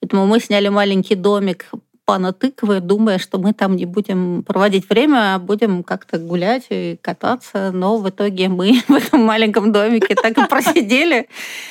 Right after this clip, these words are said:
Единственным, значит, ярким развлечением был банный чан — с еловыми ветками на морозе минус тридцать. То есть ты сидишь как в кипящей кастрюле фактически на морозе.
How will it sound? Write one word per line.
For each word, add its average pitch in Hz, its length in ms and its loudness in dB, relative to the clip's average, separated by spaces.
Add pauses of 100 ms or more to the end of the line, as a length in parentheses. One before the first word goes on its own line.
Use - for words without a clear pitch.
(180)
Единственным, 208 920 0
значит, 214 400 0
ярким 202 560 0
развлечением 214 840 2
был 220 240 2
банный 185 480 0
чан — 233 420 0 (240)
с - 220 -8
еловыми 180 580 0
ветками 185 640 0
на 180 320 0
морозе 190 420 2
минус 175 300 -2
тридцать. 220 500 -2
То - 80 -2
есть - 160 -6
ты 226 100 2
сидишь 185 460 -4
как - 240 -6
в - 280 -20
кипящей 185 480 -2
кастрюле 240 600 2
фактически - 880 -6
на 190 180 0
морозе. 190 600 -2